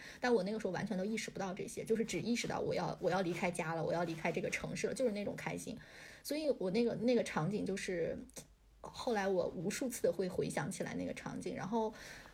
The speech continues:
嗯，我觉得那个场景就是我青春期里面比较，比较有代表性的一个场景吧，就是整个我的那个状态，就是老想往，往外走的那个，那个，那个状态。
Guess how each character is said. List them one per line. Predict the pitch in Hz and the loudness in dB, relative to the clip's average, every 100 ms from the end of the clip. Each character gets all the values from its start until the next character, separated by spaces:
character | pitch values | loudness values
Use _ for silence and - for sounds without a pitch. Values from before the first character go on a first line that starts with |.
| - | -4
嗯， | 226 208 190 185 190 - | 0 2 0 -4 -6 -2
我 | 214 | 2
觉 | 240 | 2
得 | 311 | 2
那 | |
个 | 311 | 0
场 | 262 214 | 2 0
景 | 214 | 2
就 | 240 | 0
是 | - | 0
我 | 214 170 - 160 - - - _ _ _ - | 0 0 0 0 -4 -8 -14 _ _ _ -2
青 | - 262 | 4 4
春 | 269 262 | 6 4
期 | 262 - 254 | 4 2 2
里 | 254 | 2
面 | 175 175 | 0 -2
比 | 180 | -4
较， | 160 196 190 170 - - - _ _ | -4 -2 -2 -4 -4 -8 -14 _ _
比 | - | -6
较 | 160 208 208 190 185 190 | 0 0 0 -2 -4 -4
有 | 190 | -2
代 | - 285 | 0 2
表 | 392 175 | 2 0
性 | 165 247 | 0 0
的 | - | 0
一 | |
个 | - | -2
场 | - - 190 | -4 -4 -4
景 | - | -4
吧， | - - | -4 -2
就 | 185 | -2
是 | - | -2
整 | 160 | -2
个 | 160 214 | 0 0
我 | 180 | 2
的 | 165 | 0
那 | 170 | -2
个 | 156 | 0
状 | 214 180 | 0 0
态， | - 156 - - - - | -4 -8 -10 -18 -20 -10
就 | - | -6
是 | 190 | -2
老 | 165 175 | 0 0
想 | 214 | 0
往， | 214 180 | -2 -2
往 | 180 156 | -2 0
外 | 254 | 0
走 | 247 - - | 0 -2 -2
的 | 160 | -4
那 | 190 190 | -4 -6
个， | - | -4
那 | 180 | -4
个， | 156 | -4
那 | 170 | -4
个 | 151 | -4
状 | 160 156 | -6 -6
态。 | - | -10